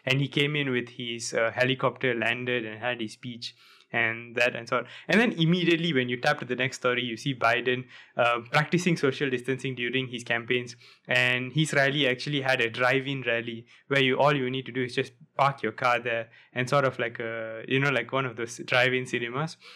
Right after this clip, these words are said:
So he had a m-, big screen, and even the reporters had to practice social distancing. And I mean, just from that, lah, just, I, I don't, I don't want to dive into all of what Biden and Trump stand for, but just from things like that, the concern of the public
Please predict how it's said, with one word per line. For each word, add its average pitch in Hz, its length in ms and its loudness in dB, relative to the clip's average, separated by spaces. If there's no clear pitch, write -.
So 143 160 2
he 127 120 2
had 127 160 4
a 117 60 2
m-, 120 380 -10
big 131 220 0
screen, 147 580 -2
and 123 280 -2
even 139 220 0
the 127 80 -2
reporters 131 460 0
had 131 140 0
to 120 60 -8
practice 117 360 -2
social 127 320 0
distancing. 120 480 -10
And 180 140 6
I 226 40 4
mean, 226 280 6
just 170 320 2
from 110 240 -2
that, 110 240 2
lah, 107 180 -4
just, 170 400 -2
I, 156 160 6
I 156 40 4
don't, 190 180 4
I 143 120 2
don't 156 100 2
want 175 140 2
to 131 40 -4
dive 120 340 0
into 123 260 -2
all 117 280 4
of 123 140 -2
what 127 200 -2
Biden 120 280 2
and 113 100 -8
Trump 123 200 -4
stand 120 240 -4
for, 143 140 2
but 120 180 -4
just 240 240 4
from 120 200 0
things 135 280 -2
like 110 160 -4
that, 110 180 -6
the 113 60 -8
concern 135 540 0
of 107 200 -4
the 110 80 -8
public 110 520 -2